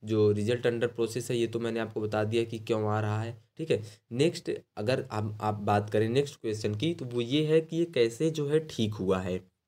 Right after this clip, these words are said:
और आग-, अगर आएगा भी किसी के छात्र के, अ, यूएफ़एम मास कॉपी रिजल्ट में आता है तो वो कैसे ठीक किया जा सकता है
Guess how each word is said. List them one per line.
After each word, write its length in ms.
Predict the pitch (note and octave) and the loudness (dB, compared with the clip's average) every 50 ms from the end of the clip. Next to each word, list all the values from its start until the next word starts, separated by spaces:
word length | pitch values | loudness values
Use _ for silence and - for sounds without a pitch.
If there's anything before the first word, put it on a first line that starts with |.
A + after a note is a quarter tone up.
| _ - | _ -2
और 280 | B2 D3 D#3+ D#3+ - _ - | 0 0 0 0 -4 _ -4
आग-, 260 | A2 G#2+ G#2+ G#2+ G#2+ - - - | -4 -2 -2 -4 -6 -10 -12 -10
अगर 280 | A2 G#2+ A#2+ D3 D3+ - - | -4 0 0 0 0 0 0
आएगा 360 | G#2+ G#2+ A#2 C#3 D3+ C#3+ C#3+ B2 | 2 4 4 4 4 4 4 2
भी 200 | A#2+ C3 C#3+ C#3 | 2 0 -2 -2
किसी 280 | - A#2+ A2 - C3 | -4 -6 -8 -8 -8
के 140 | C3 C#3 C3 | -4 -4 -4
छात्र 380 | C3+ - A2+ G#2+ A2 G#2+ A#2+ A2+ | -4 -4 -4 -4 -4 -4 -6 -6
के, 200 | - - C3 C3+ C3+ - _ _ _ _ - - | -4 -2 -2 -2 -4 -6 _ _ _ _ -10 -4
अ, 100 | G2+ G2+ | -2 0
यूएफ़एम 400 | G2+ G#2+ B2 B2+ B2+ - C#3+ C3+ | 0 2 0 0 0 0 0 2
मास 200 | B2+ B2 B2 B2 | 2 0 -2 -2
कॉपी 260 | - A#2+ A2 A2 C3 | -4 -4 -4 -4 -4
रिजल्ट 320 | A#2+ A#2 A2+ B2 B2 A#2+ B2 | -4 -2 -2 -2 -2 -2 -4
में 120 | A#2 A2 | -2 -2
आता 220 | G#2+ G#2+ G#2+ B2 | -2 -2 -2 -2
है 120 | A#2+ B2 B2 | -4 -4 -6
तो 120 | - C3 | -6 -4
वो 140 | B2+ C#3 C#3 | -4 -2 -2
कैसे 300 | C3+ A#2 A2+ A2+ A2+ C#3+ C#3 C#3 | 0 0 -2 0 0 0 0 0
ठीक 260 | - - B2 B2 - | -2 -8 -8 -8 -8
किया 220 | - B2 B2+ B2 B2 | -4 0 2 2 2
जा 120 | B2 B2 | 2 0
सकता 320 | A#2+ - A#2+ - - B2+ B2+ | -4 -6 -8 -8 -8 -8 -8
है 240 | B2+ C3 C#3+ C#3 | -6 -6 -8 -10